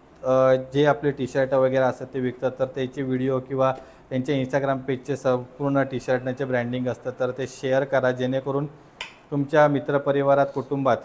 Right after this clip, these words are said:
कोणाक हे टी-शर्ट आवडले, तर ते देखील नक्की घेऊ शकतात. त्यांना नक्की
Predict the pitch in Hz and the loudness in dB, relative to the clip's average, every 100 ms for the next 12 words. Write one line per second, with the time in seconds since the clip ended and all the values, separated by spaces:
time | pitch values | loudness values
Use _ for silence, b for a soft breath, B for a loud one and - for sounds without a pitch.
0 | - 131 127 127 127 127 131 120 135 127 | -4 -2 0 0 0 -2 -4 -2 -2 0
1 | 123 127 123 127 131 120 131 127 143 135 | 0 0 -2 -4 -4 -4 -6 -6 -8 -8
2 | 123 - 123 120 - 110 127 120 123 123 | -8 -8 -2 -2 -4 -10 -10 -8 -8 -4
3 | 131 127 - 156 | -4 -4 -6 -6